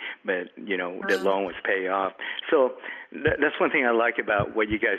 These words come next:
Speaker 1: do also, is, like, provide data for people like myself when I buy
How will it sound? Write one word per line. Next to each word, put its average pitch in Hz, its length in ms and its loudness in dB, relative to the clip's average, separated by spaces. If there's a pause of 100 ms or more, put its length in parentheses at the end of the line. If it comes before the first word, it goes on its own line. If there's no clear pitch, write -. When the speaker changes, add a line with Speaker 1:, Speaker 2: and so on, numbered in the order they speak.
(120)
Speaker 1:
do 104 200 2
also, 98 360 0
is, 98 180 -4
like, 101 200 -2
provide 98 560 2 (340)
data 104 500 2
for 95 120 -4
people 101 340 -4
like 92 240 -4
myself 92 640 -2 (440)
when 101 160 -2
I 98 100 0
buy 95 260 0